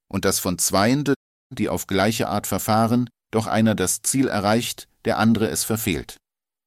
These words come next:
Eben daher kommen die Abwechslungen des Glücks, denn wenn jemand sich mit Vorsicht und Besonnenheit und Geduld benimmt, dazu die Umstände wohl übereinstimmen, so geht alles gut vonstatten. Ändern sich Zeiten und Umstände,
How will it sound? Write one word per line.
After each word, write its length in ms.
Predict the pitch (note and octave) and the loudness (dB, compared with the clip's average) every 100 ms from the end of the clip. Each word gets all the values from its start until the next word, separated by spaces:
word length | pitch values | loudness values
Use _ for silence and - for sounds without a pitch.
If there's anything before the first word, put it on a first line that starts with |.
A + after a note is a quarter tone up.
| _ _ - | _ _ 0
Eben 220 | B2 B2+ | 2 4
daher 400 | B2 C#3+ D3+ D3 | 4 2 0 0
kommen 240 | - C#3 | 0 0
die 120 | C#3 B2+ | 0 -2
Abwechslungen 680 | C3 A2+ G#2+ - G2 G2 G2+ | -2 -2 -2 0 0 0 0
des 200 | G2+ - | -2 0
Glücks, 420 | A#2 - - - _ _ - | 0 0 -6 -10 _ _ -8
denn 180 | E2+ E2+ | -4 0
wenn 140 | F2+ | 0
jemand 340 | F#2+ A#2 A2+ A2+ | 2 2 2 0
sich 180 | G#2 | -2
mit 140 | G#2+ - | -2 -2
Vorsicht 560 | - B2 B2 C3+ - | 0 0 2 -2 -4
und 140 | E2+ F#2+ | -6 -4
Besonnenheit 580 | F2 A2 B2 A#2 A#2 A2+ | 0 2 2 2 0 0
und 140 | G#2 | -4
Geduld 360 | G2+ B2+ C3 B2+ | 0 2 2 2
benimmt, 460 | G#2 G#2 A#2 - _ - | 4 4 2 -2 _ -4
dazu 320 | F2 E2+ G#2 | -4 -2 -4
die 140 | F#2+ | -2
Umstände 500 | G#2+ A#2+ - G#2+ G2+ | 0 0 0 0 2
wohl 140 | F#2+ F#2+ | 0 0
übereinstimmen, 800 | F2+ - A2+ B2 - G#2+ A2 A2 _ - | -2 0 0 0 0 2 2 -2 _ -4
so 120 | G#2+ | 0
geht 280 | B2+ B2 - | 2 0 0
alles 320 | A#2 B2 - | 0 0 0
gut 260 | A2 A2 - | 0 0 0
vonstatten. 680 | G#2+ G2 - F2 F2 C2 - _ _ | -2 -2 -2 -2 -4 -8 -12 _ _
Ändern 420 | A2+ A#2+ C3+ C#3 B2+ | 0 2 2 2 0
sich 220 | A#2 - | -2 -2
Zeiten 420 | - B2 B2+ B2 | 0 0 0 -2
und 180 | G2 - | -2 0
Umstände, 600 | B2 A2+ A2+ A2 A2 | 0 0 2 4 4